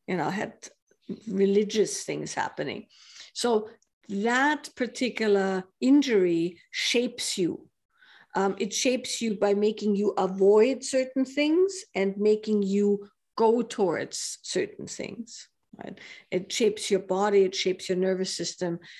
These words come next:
shapes your behavior. So, of course, for instance, if you've been cheated on by your very first boyfriend with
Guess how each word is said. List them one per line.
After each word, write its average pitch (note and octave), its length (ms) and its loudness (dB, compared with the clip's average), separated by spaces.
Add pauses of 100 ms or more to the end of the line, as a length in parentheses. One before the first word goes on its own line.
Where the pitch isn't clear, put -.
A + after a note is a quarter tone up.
(180)
shapes G3+ 380 0
your F#3+ 120 2
behavior. F3+ 760 0 (300)
So, G3+ 540 2 (240)
of G#3+ 260 2
course, B3+ 500 0
for G3+ 220 0
instance, G3 400 0
if F#3+ 240 0
you've G3+ 240 -2
been G3 160 2
cheated A3 440 0
on F#3 180 -2
by F#3 140 0
your F#3 120 4
very F#3+ 240 2
first F#3 400 -2
boyfriend F#3 600 0 (360)
with G3 400 2